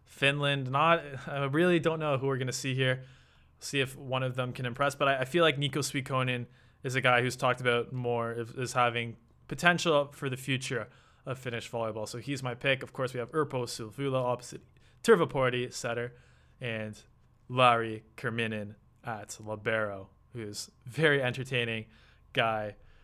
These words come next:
Uh, lucky enough to meet him at the drawing of lots for Eurovolley. Hilarious.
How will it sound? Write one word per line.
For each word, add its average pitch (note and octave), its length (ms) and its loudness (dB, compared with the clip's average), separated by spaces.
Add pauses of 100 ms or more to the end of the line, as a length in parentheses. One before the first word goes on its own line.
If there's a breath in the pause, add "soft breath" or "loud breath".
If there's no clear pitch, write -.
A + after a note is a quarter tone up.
Uh, A2 300 -6 (240)
lucky C3+ 260 2
enough B2 180 0
to B2 100 -8
meet A#2 200 -6
him G#2+ 240 -6 (480 soft breath)
at A#2+ 140 -6
the A#2 80 -4
drawing A2+ 360 -4
of G#2 120 -8
lots A2 280 0
for A#2 140 -10
Eurovolley. G#2+ 400 -4
Hilarious. A2 720 -4